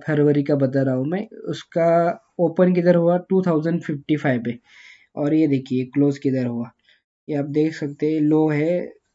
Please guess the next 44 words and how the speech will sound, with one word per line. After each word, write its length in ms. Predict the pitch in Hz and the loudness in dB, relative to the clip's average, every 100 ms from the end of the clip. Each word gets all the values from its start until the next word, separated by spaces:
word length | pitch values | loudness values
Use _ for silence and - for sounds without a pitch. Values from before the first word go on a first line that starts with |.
| - | -4
क्लोज 280 | 151 160 | 0 0
हुआ 200 | 160 156 | 0 0
टू 220 | 170 175 170 | 0 -2 -2
थाउजेंड 280 | 160 147 156 | 0 2 2
एटीन 340 | 143 139 127 135 | 0 0 -6 -6
में। 140 | 123 | -6
मतलब 300 | 127 127 147 | -6 -4 0
ये 80 | 156 | 2
देखिए 320 | 139 135 127 | 0 -2 -6
कितना, 560 | 135 139 - 156 147 143 | -4 -8 -4 -2 0 0
मतलब 300 | 135 143 143 | -2 -4 -2
बीस 300 | 156 175 - | 0 -2 -2
तीस 160 | 160 | -2
रुपए 240 | 165 151 156 | -2 0 2
ये 100 | 147 | 2
गिर 240 | 147 139 | 2 0
गया 160 | 131 127 | 0 -2
इधर 300 | 120 117 120 | -4 -4 -8
से, 120 | 127 - _ _ - _ - | -10 -16 _ _ -20 _ -2
एक 160 | 147 | 0
दो 120 | 151 156 | 2 0
परसेंट 400 | 156 147 151 143 | 0 -2 -2 -2
की 100 | 143 | 2
गिरावट 460 | 143 139 127 120 | 2 2 -2 -4
आ 120 | 110 | -8
गई। 200 | 110 110 113 _ - _ - | -8 -10 -14 _ -20 _ -6
तो 120 | 185 | 2
ये 120 | 220 | 2
सिर्फ 220 | 226 254 | 4 0
आप 260 | 247 233 - _ - | 0 -2 -6 _ 0
फंडामेंटल 540 | 208 208 214 214 214 | 2 4 6 6 4
एनालिसिस 360 | 220 214 208 208 | 4 6 4 2
के 320 | 214 202 190 - - | 0 0 0 -6 -4
ऊपर 300 | 202 180 196 | -4 0 0
के, 160 | 190 190 | 0 2
अ, 460 | 185 156 143 139 | 2 2 2 0
फंडाने-, 720 | 139 165 175 190 196 190 165 180 | -2 -2 0 2 0 -2 -4 -2
फंडामेंटल 500 | 180 196 196 190 202 | 0 0 0 4 4
एनालिसिस 480 | 190 190 190 208 | 4 2 0 -4
के 120 | - 202 | 0 2
भरोसे 380 | 170 170 170 | 4 2 2
नहीं 160 | 185 175 | 2 4
रह 140 | 170 | 2
सकते, 420 | 160 147 - 208 | 0 -6 -4 -4